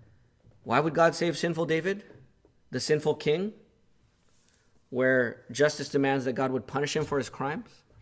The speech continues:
Why would God save him? Why would God save people like us? Because Jesus had come to save. You know, in John chapter twelve, Jesus comes to the end of his ministry with his disciples, and he says, "Unless a grain of wheat falls into the ground and dies, it doesn't bear fruit.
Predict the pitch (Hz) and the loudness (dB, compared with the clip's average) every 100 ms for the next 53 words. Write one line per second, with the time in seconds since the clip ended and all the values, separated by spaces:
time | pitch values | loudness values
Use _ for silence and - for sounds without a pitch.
0 | _ _ _ _ 117 139 160 165 160 175 | _ _ _ _ -4 -2 -2 -2 -2 -2
1 | 160 185 - - _ - 131 143 151 143 | -4 -4 -8 -12 _ -6 -2 0 0 0
2 | 147 143 147 147 165 180 - 139 170 - | -2 -2 -4 -2 -4 -6 -6 0 0 0
3 | - - - - 175 196 180 151 - 123 | -10 -20 -18 0 2 4 4 2 -2 -6
4 | 110 101 - - _ _ _ _ _ _ | -6 -10 -18 -20 _ _ _ _ _ _
5 | _ _ _ _ - 113 117 - - _ | _ _ _ _ -12 -10 -10 -14 -20 _
6 | _ _ _ _ _ - 139 151 139 143 | _ _ _ _ _ -4 2 4 4 4
7 | 151 151 139 131 156 147 123 135 139 - | 2 0 -2 -4 0 0 0 -2 -4 -4
8 | 139 - 135 135 131 120 113 131 143 - | -4 2 4 4 2 -2 -2 -2 -2 -4
9 | 120 113 117 110 117 123 127 117 107 - | -4 -4 -6 -8 -8 -4 -6 -6 -14 -16
10 | - - - 131 147 135 143 156 156 127 | -20 -18 -6 -2 0 2 2 2 0 -2
11 | 143 151 135 131 143 - 135 135 139 131 | 0 0 0 -2 -4 -2 -2 0 -2 -4
12 | 123 127 127 113 131 127 117 113 117 117 | -4 -2 -2 -2 -2 -2 -4 -6 -6 -6
13 | 113 104 131 120 | -6 -4 -4 -4